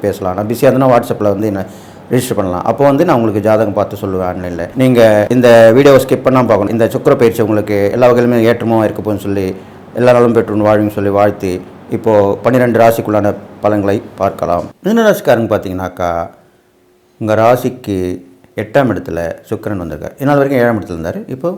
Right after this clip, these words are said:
எட்டாம் இடத்துல வந்திருக்கார். அங்கேருந்து உங்க ராசிக்கு ரெண்டாம் இடத்தை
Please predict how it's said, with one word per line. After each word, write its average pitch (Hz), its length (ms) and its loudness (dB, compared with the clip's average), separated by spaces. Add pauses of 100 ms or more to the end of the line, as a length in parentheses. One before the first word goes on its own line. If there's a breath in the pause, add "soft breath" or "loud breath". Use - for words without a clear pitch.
(340)
எட்டாம் 92 200 -8
இடத்துல 73 180 -14
வந்திருக்கார். 69 280 -18 (1200)
அங்கேருந்து 95 520 -4 (720)
உங்க 107 220 -4
ராசிக்கு 110 460 -4 (140)
ரெண்டாம் 123 240 0
இடத்தை 95 180 -4